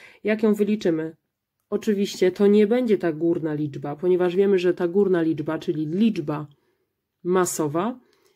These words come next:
jest, e, sumą protonów i, e, neutronów.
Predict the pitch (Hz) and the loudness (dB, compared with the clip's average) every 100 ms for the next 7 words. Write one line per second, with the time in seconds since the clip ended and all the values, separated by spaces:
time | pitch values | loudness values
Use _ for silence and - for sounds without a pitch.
0 | _ _ 185 254 254 - - 185 185 180 | _ _ -2 -2 -2 -14 -4 0 0 0
1 | - - 320 208 151 151 151 - 190 180 | -6 4 4 4 0 -4 -6 -2 -2 0
2 | 165 226 240 - 190 214 240 - _ _ | -2 -2 -6 -10 -4 -4 -4 -12 _ _
3 | _ 190 196 202 247 233 226 151 147 156 | _ -4 0 2 2 2 0 -4 -4 -8
4 | - | -12